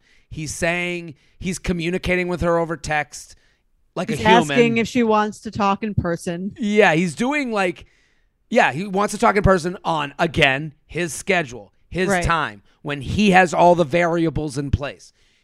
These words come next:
Speaker 1: And it's interesting to me that she's like, like, what could change here? He's telling you, "I'm staying right here, but we can talk about it."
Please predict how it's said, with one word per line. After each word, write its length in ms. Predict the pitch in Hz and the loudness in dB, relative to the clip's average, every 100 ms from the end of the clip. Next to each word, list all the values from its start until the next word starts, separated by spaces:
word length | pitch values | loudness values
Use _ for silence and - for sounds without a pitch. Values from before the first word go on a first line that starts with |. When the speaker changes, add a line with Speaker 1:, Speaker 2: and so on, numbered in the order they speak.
| _ - | _ -12
Speaker 1:
And 540 | 180 170 165 160 170 _ _ _ - | -8 -8 -10 -14 -18 _ _ _ -14
it's 200 | 190 220 | -14 -10
interesting 640 | 214 - 226 - 208 196 | -12 -10 -12 -8 -6 -4
to 60 | 190 | -4
me 220 | 190 196 | -2 -2
that 200 | 180 - | -4 -6
she's 220 | - 156 | -10 -10
like, 300 | 160 156 - _ 294 _ - | -10 -12 -18 _ _ _ -12
like, 320 | 220 175 - _ _ _ _ | -4 -4 -4 _ _ _ _
what 420 | 139 185 277 - | -8 -6 -6 -8
could 260 | 214 233 139 | -2 -2 -2
change 580 | - 170 220 233 165 | -4 -2 -2 -4 -10
here? 240 | - 101 _ _ _ - | -16 -20 _ _ _ -8
He's 240 | 185 190 | -4 -2
telling 380 | - 233 254 220 | 4 4 4 0
you, 340 | 160 143 135 - _ - | -4 -6 -10 -14 _ 0
"I'm 160 | 226 | 2
staying 440 | 214 277 247 226 196 | 2 2 4 4 2
right 220 | 185 165 | 0 0
here, 280 | 156 110 - | -4 -10 -6
but 100 | 170 | -2
we 120 | 196 | -2
can 160 | 180 165 | -2 0
talk 280 | 180 175 135 | 2 2 0
about 280 | 113 80 | -10 -18
it." 80 | 60 | -20